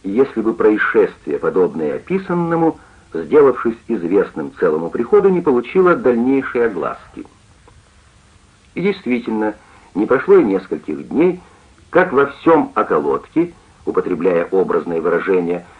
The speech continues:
затрезвонили о зверском избиении жены учителем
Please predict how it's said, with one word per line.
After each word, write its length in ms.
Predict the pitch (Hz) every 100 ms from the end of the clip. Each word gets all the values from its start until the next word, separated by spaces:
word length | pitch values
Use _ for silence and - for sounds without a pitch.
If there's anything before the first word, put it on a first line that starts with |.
| -
затрезвонили 920 | 82 156 190 190 170 214 208 196 190
о 140 | - 139
зверском 840 | 92 90 120 202 196 - 175 147 -
избиении 840 | 160 123 107 135 120 147 143 135
жены 540 | 107 98 90 131 156 -
учителем 760 | 104 - - 143 - 127 127